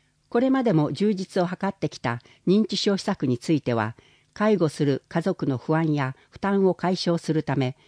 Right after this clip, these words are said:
市が保険料を負担し、認知症に起因した第三者への損害を補償するための個人賠償責任保険に加入する事業を新たに開始いたします。また、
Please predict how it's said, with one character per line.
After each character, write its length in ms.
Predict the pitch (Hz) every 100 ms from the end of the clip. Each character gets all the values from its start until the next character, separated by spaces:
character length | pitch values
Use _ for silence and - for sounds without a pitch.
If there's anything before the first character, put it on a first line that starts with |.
| _
市 200 | - -
が 220 | 208 147 -
保 120 | - -
険 240 | 220 214
料 180 | 175 135
を 20 |
負 100 | 120
担 220 | - 156
し、 280 | 170 - 139 _ _ _ -
認 180 | 202 226
知 120 | 214
症 240 | - 202
に 120 | 190
起 140 | 180 175
因 200 | 185 196
し 100 | -
た 260 | 170 147 - _ -
第 240 | 165 226
三 280 | 170 196 214
者 180 | - 135
へ 140 | 151
の 200 | 151 131 - _
損 300 | - 190 202
害 220 | 185 180
を 40 | 170
補 100 | 160
償 260 | - 190
す 140 | - 180
る 100 | 175
た 120 | 156
め 120 | 156
の 200 | 143 135 _ _ _ _
個 140 | 185
人 300 | 190 226 220
賠 140 | 185 208
償 260 | - 196
責 260 | - 180 202
任 180 | 190 185
保 140 | 175
険 220 | - 156
に 100 | 120
加 140 | 117 143
入 220 | 170 170
す 160 | - 160
る 100 | 151
事 140 | 156
業 220 | 156 135 117
を 200 | 107 - - _ _
新 200 | - 240
た 120 | -
に 120 | 143 110
開 200 | 135 151
始 160 | -
い 60 | 139
た 100 | 123
し 140 | -
ま 120 | 117
す。 200 | 107 - _ _ _ _ _ _ _
ま 140 | 170
た、 240 | - 160